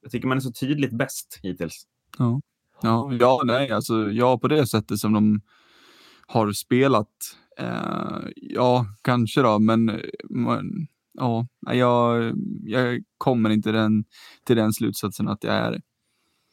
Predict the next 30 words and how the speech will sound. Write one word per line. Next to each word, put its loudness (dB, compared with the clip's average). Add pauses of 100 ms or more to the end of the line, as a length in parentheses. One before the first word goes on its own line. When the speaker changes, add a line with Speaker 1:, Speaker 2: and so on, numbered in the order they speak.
(800)
Speaker 2:
alltså, -2 (1200)
jag 4
är 4
inte -2
förvånad 2
att -2
de, -4 (100)
att -8
de 0
ligger 0
uppe, -10
för -6
att, -10 (920)
alltså, -12
genomgående, 4
alltså, 0 (1000)
vi -2
kan 0
gå 2
tillbaka 2
väldigt 2
många 2
år 2 (160)
och -6
de 0
har 0
liksom -4
alltid 0
varit 0
bra. 0